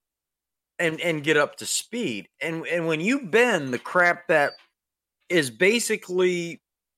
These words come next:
connecting the cabin to the rear clip and the cabin to the front clip, once you bend that,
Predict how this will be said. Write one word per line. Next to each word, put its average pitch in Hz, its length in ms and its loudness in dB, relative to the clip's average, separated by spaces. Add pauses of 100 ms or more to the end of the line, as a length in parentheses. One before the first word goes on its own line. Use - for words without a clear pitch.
(920)
connecting 190 520 -2
the 147 80 -2
cabin 214 760 0 (1160)
to 185 100 -2
the 151 120 4
rear 196 280 4
clip 190 480 0 (320)
and 156 120 -6
the 156 40 -4
cabin 175 460 0
to 165 120 -4
the 135 100 -4
front 196 360 -6
clip, 120 400 -4 (520)
once 320 320 4
you 370 100 4
bend 233 340 2
that, 95 280 -2